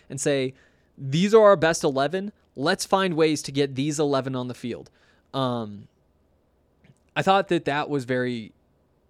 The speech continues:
interesting as well. Um,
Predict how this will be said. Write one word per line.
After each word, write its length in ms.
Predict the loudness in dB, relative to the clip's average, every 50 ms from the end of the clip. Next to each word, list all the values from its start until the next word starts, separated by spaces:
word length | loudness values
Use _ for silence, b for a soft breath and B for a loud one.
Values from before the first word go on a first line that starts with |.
| _ _ -4
interesting 720 | -2 -2 0 -2 -2 -4 -4 -6 -8 -10 -10 -10 -10 -12 -16 _ -10
as 260 | -8 -8 -8 -10 -10
well. 400 | -8 -6 -6 -6 -8 -10 -14 -18 b b b b b b b b b b _ 0
Um, 680 | 2 4 4 4 4 2 0 0 -4 -6 -8 -10 -12